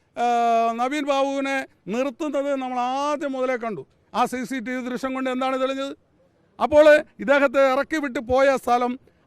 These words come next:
ആ ഡ്രൈവർ, അത് ഒരുപാട് അന്വേഷണം അതിനകത്ത് വരാനുണ്ട് എന്ന് ഞങ്ങൾ അന്നേ പറഞ്ഞതാണ്. പോസ്റ്റ്മോർട്ടം റിപ്പോർട്ടുമായി ബന്ധപ്പെട്ട് പോസ്റ്റ്മോർട്ടത്തിന് കൊണ്ടുപോകുന്നതിന് ആരോട്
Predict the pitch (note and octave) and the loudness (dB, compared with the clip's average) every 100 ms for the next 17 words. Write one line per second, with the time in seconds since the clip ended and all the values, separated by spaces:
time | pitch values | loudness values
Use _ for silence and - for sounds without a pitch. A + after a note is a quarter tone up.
0 | A3 C4 B3+ A#3+ A3+ C4 D4 C#4 A#3 A#3+ | 0 2 2 0 0 0 2 0 0 -2
1 | - _ - A#3+ D#4+ E4 A#3+ D4 D#4+ E4+ | -6 _ -6 -2 -2 -2 -2 -2 0 0
2 | E4 C#4+ D#4 D#4+ D4+ D#4+ D4 D4+ B3+ D4 | 0 0 -2 -4 -4 -4 -4 -4 -6 -4
3 | C4 C#4+ D4 D4 C#4+ C#4+ C4+ C#4 C#4+ _ | -2 -2 -4 -4 -2 -2 -2 -4 -8 _
4 | F3+ B3+ C#4 C4+ D#4 D4 D4+ D#4 D#4 C#4+ | -8 -2 -2 2 2 2 0 0 0 -2
5 | D3 _ _ A3+ C#4 - C#4 C4 C4 B3+ | -8 _ _ 2 2 2 -2 0 -2 -4
6 | G#3 C#4 C4+ C4 C4 B3 B3 B3 A3 B3 | 0 0 2 -2 -2 -2 -4 -4 0 -2
7 | B3+ - - C4 - C#4+ C4+ C#4 B3+ A#3 | -2 -6 2 2 2 -2 0 -2 -4 -6
8 | A#3 B3+ C#4 C4+ C4 A#3 G#3+ C4+ D4 | -4 -4 0 0 0 -2 0 0 0